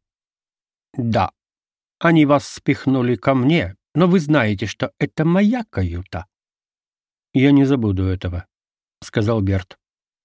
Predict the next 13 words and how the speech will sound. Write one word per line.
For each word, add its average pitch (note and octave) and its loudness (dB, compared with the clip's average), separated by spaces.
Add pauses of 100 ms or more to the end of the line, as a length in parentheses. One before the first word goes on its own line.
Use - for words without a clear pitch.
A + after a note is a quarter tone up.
(140)
Курт F#3 2
вышел C#3+ 0
из G2 -6
каюты. F#2 -6 (1200)
Когда A#2 0
Берт B2 0
наконец B2 -2
решился A#2+ -4
окинуть A#2+ -2
взором A2 0
своё A2+ -4
новое A2 0
жилище, C3 -4